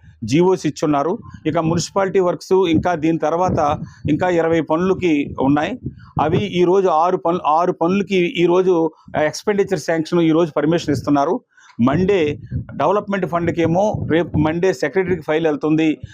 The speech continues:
అలాగే పీడబ్ల్యూడీ కానీ అన్నీ కూడా, ఆ, డిసెంబర్ మూడో తారీఖున స్మార్ట్ స్కూల్స్ ఎనిమిది స్కూల్ కూడా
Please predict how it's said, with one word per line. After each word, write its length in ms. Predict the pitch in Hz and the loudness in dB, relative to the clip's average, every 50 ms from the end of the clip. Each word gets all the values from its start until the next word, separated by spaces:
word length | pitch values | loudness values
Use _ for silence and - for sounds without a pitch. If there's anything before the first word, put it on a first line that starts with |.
| - - 147 | -6 -2 0
అలాగే 220 | 156 165 165 160 | 0 2 2 0
పీడబ్ల్యూడీ 520 | - - 175 175 185 170 175 175 170 175 | 2 2 2 2 2 2 2 2 2 2
కానీ 260 | 160 165 170 170 170 165 | 0 0 0 0 0 0
అన్నీ 200 | 156 160 170 165 | 2 0 0 0
కూడా, 240 | 170 170 165 160 165 - - - - - - | 0 0 0 0 -2 -4 -8 -12 -10 -4 0
ఆ, 260 | 143 147 147 147 143 | 2 2 2 2 2
డిసెంబర్ 440 | 147 151 147 - 190 180 175 175 160 | 0 -2 -2 -2 -2 0 0 0 0
మూడో 240 | 147 160 180 185 175 | 0 0 0 0 0
తారీఖున 520 | 151 165 156 160 - 165 170 156 139 117 - _ _ _ _ - | 0 0 -2 0 0 0 0 0 0 -2 -4 _ _ _ _ -20
స్మార్ట్ 360 | - - 147 151 175 190 180 - | -8 -4 0 0 0 0 -2 -4
స్కూల్స్ 420 | - - 190 196 190 165 - 170 | -8 -4 -2 -2 -2 -2 -2 0
ఎనిమిది 260 | 160 165 175 185 165 | 0 2 0 0 -2
స్కూల్ 280 | - - 170 175 180 - | -4 -4 -2 -2 -2 -2
కూడా 200 | - 165 170 | 0 0 0